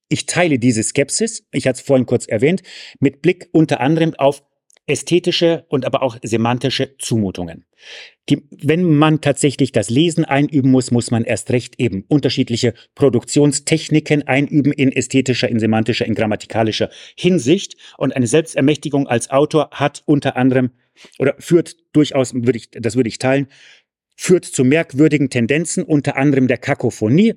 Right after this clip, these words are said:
Das ruft Habermas noch mit auf. Das ist vielleicht noch einigermaßen ertragbar, aber entsprechende rhetorische Enthemmungen, die vor allem dann Straftatsbestände erfüllen, gehen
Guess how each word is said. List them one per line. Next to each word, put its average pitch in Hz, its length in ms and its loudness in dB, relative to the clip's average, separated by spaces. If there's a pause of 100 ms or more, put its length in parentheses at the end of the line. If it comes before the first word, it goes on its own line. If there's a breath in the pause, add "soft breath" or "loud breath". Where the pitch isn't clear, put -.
(140)
Das 120 360 -2
ruft 131 180 0
Habermas 110 380 0
noch 104 100 -2
mit 98 160 -2
auf. 147 360 0
Das 127 180 -2
ist - 260 -8
vielleicht 120 400 0
noch 127 120 -2
einigermaßen 110 580 -2
ertragbar, 120 560 -4 (360 loud breath)
aber - 220 -4
entsprechende 123 560 -2
rhetorische 139 640 0
Enthemmungen, 110 580 -2 (380 loud breath)
die - 60 0
vor - 180 -2
allem 143 240 2
dann 135 160 0
Straftatsbestände 113 1080 -4
erfüllen, 110 420 -2 (640 loud breath)
gehen 131 180 2